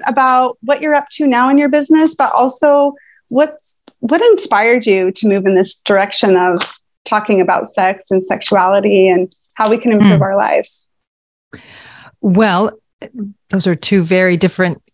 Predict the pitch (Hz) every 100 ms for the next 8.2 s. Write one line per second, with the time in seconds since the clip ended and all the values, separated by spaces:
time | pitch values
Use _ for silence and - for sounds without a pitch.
0 | - 202 - 226 208 202 220 202 220 196
1 | 214 - 202 196 196 214 208 196 185 214
2 | 202 190 202 190 190 185 185 170 185 185
3 | 175 208 185 - 247 233 - 220 214 214
4 | 202 214 202 - 226 214 202 - _ _
5 | _ _ _ _ _ _ _ _ - -
6 | - _ _ _ _ - 240 202 254 240
7 | 220 262 294 247 196 220 202 185 156 180
8 | 220 -